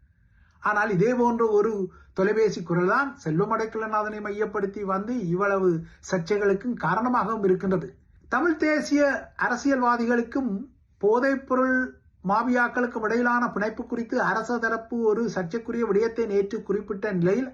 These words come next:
அதற்கு தோதாக சில கைதுகளும் இடம்பெறத்தான் செய்கின்றன. அந்த வகையில்தான்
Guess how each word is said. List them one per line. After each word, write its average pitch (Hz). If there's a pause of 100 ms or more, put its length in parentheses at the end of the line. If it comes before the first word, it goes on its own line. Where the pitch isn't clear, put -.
(180)
அதற்கு 190
தோதாக 233
சில 240 (420)
கைதுகளும் 254
இடம்பெறத்தான் 269
செய்கின்றன. 240 (100)
அந்த 147
வகையில்தான் 180